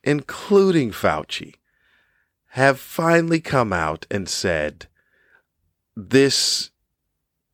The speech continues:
is going to be like the seasonal flu. Th-, this is what it's going to be." Fauci came out and said that, uh,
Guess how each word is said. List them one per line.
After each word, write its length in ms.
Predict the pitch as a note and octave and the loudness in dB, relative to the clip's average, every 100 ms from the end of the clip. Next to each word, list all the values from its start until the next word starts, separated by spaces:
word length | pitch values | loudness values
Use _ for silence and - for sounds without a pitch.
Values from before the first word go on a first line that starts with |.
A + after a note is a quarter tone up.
| _ | _
is 200 | A#2+ G2+ | 0 0
going 340 | F2+ A2+ A2+ G#2+ | 2 4 4 0
to 60 | |
be 520 | G2 G2+ F2 E2+ E2 _ _ _ _ _ - | 0 0 0 -4 -6 _ _ _ _ _ -4
like 300 | F#2+ F#2+ - | 2 2 2
the 120 | G2+ | 0
seasonal 600 | - - G2+ F#2 F#2 E2 | 0 2 0 2 0 -2
flu. 420 | D#2+ - - - - _ _ _ _ _ _ _ _ _ _ _ _ _ _ _ _ _ _ - | -4 -8 -6 -8 -10 _ _ _ _ _ _ _ _ _ _ _ _ _ _ _ _ _ _ -12
Th-, 200 | - D2+ - | -6 -6 -8
this 380 | - A2+ G#2+ - | 0 2 2 0
is 180 | G#2 F#2 | -2 2
what 260 | G#2 G2+ | 2 2
it's 200 | F#2+ - | 0 -2
going 280 | - F2+ F2 | -2 -2 -2
to 60 | F2 | -6
be." 360 | - - - _ _ _ _ _ | -8 -10 -12 _ _ _ _ _
Fauci 440 | A#2 D3 - C#3 | 2 2 0 -2
came 400 | - C3 B2 A#2+ | -2 2 4 4
out 180 | A#2 A#2 | 2 2
and 140 | G2+ | -4
said 320 | - A#2+ A2+ G#2 | 0 2 2 0
that, 280 | G2+ - | -4 0
uh, 200 | G#2+ G2+ | 0 0